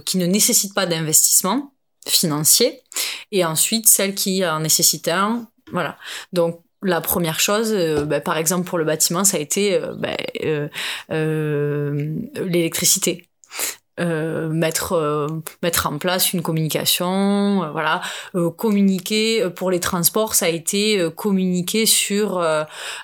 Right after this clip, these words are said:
euh, le fait que l'entreprise prend à cinquante pour cent,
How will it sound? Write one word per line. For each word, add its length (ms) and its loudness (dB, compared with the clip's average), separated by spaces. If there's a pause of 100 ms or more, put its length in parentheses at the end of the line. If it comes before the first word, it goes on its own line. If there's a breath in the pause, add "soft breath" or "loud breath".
euh, 720 -2 (100)
le 200 0
fait 340 0
que 100 -4
l'entreprise 600 0
prend 280 0
à 40 -4
cinquante 400 -2
pour 200 -6
cent, 300 0